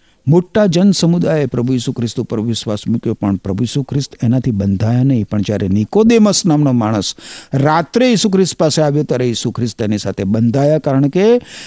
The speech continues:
નિકોદેમસનો વિશ્વાસ સાચો હતો, ખરો હતો. તમે જુઓ, બીજા અધ્યાયની ચોવીસમી કલમથી ત્રીજા અધ્યાયની પહેલી કલમ. પરંતુ ઈસુએ તેમના પર વિશ્વાસ મૂક્યો નહીં,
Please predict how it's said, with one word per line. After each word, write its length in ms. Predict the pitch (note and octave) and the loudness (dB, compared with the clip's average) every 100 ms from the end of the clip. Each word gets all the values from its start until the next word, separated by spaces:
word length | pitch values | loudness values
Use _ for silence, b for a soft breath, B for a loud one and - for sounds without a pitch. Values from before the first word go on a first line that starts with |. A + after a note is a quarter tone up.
| B | B
નિકોદેમસનો 760 | E3+ F3+ A3 G3+ F3 E3+ - F#3 | 2 4 4 4 4 2 2 0
વિશ્વાસ 460 | D3 C3 - D#3 D3 | 0 -2 -2 -2 -2
સાચો 500 | - A2 B2+ - C3+ | -6 -6 -4 -2 -2
હતો, 380 | G#2 - E3+ - - | -4 -4 -6 -6 -6
ખરો 320 | D#3+ D#3 B2+ | -2 0 0
હતો. 240 | A#2 - | -2 -4
તમે 260 | A2 B2+ C#3 | -4 0 0
જુઓ, 280 | D3+ G3+ A2 b b b b b b b - | 2 0 -2 b b b b b b b -2
બીજા 260 | D#3+ F3 | 2 4
અધ્યાયની 300 | D#3+ C#3+ D3 | 2 2 0
ચોવીસમી 440 | C#3+ C#3+ C#3 - C#3 | 0 0 -2 0 -2
કલમથી 440 | - B2+ A#2+ A#2+ | -2 -2 -2 -4
ત્રીજા 340 | A2 A#2+ B2 A2 | -4 -4 -2 -2
અધ્યાયની 300 | G#2 G2 G2 | -2 -4 -4
પહેલી 260 | G#2+ A#2 | -2 -2
કલમ. 240 | B2+ A2 A#2 _ _ _ _ _ _ B B B | -2 -6 -6 _ _ _ _ _ _ B B B
પરંતુ 300 | F#3+ A3 A3 | 0 2 4
ઈસુએ 300 | A3 - A#3 | 2 2 2
તેમના 260 | G#3+ F3+ F#3+ | 2 2 2
પર 160 | G3 | 0
વિશ્વાસ 400 | F#3 E3 F#3 E3+ | 0 0 -2 0
મૂક્યો 260 | F3+ D#3+ F3 | 0 0 0
નહીં, 220 | E3+ G3+ | 0 -2